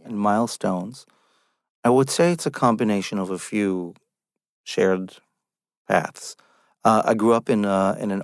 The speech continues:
Orthodox Jewish home in Israel, um, with my father, who now deceased, a Holocaust survivor, and my mother, a British Jewess, with an emphasis on the aesthetics of home and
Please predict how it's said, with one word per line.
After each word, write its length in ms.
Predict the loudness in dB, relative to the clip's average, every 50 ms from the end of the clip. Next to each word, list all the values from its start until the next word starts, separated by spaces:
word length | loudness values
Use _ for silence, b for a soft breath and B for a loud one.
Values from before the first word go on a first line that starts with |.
| _
Orthodox 640 | 2 2 2 2 0 -2 0 2 2 2 0 -4 -12
Jewish 720 | -16 -14 -12 -4 -2 0 2 2 0 0 -2 -6 -12 -14
home 360 | -8 -4 -2 0 0 0 -2 -4
in 140 | -4 -4 -4
Israel, 600 | -2 -4 -6 -4 -2 -2 -2 0 -2 -4 -6 -8 _ _ _ _ _ _ _ _ _ _ _ _ _ _ _ _
um, 440 | 0 2 4 4 4 2 0 -2 -4 -8 -4
with 180 | 0 0 0
my 160 | 2 0 0
father, 680 | 0 2 2 4 4 4 2 2 2 2 2 2 0 -2 -6
who 100 | -8 -6
now 180 | -4 -2 -4 -4
deceased, 500 | -4 -6 -10 -6 -4 -4 -4 -4 -6 -4
a 200 | 0 2 2 2
Holocaust 560 | 0 2 2 2 2 2 0 0 -2 -2 0
survivor, 440 | -4 -4 -2 2 2 2 2 0 0
and 140 | -2 -2 -2
my 120 | -4 -6
mother, 480 | -4 -2 0 0 2 2 2 0 0 -4 b b b b b b b b b b _ -2
a 220 | 2 2 2 2
British 560 | 2 0 2 2 4 4 4 2 2 -2 -10 -10 -14
Jewess, 760 | -12 -6 -2 0 2 4 2 2 0 -2 -8 -10 -12 -14 -18 _ _ _ _ _ _ _ _ _
with 280 | 0 2 2 2 0 -6 -6 -4
an 100 | -4 -4
emphasis 580 | -2 -6 -8 -2 -2 -2 0 2 0 0 0 0
on 100 | -2 0
the 120 | 0 0
aesthetics 800 | -2 -2 -4 -6 _ 0 2 2 2 -2 -4 _ -14 -14 -10 -8
of 220 | -6 -6 -6 -8 -10
home 540 | -14 -2 2 2 4 4 4 2 0 -2
and 240 | -4 -6 -8 -10 -12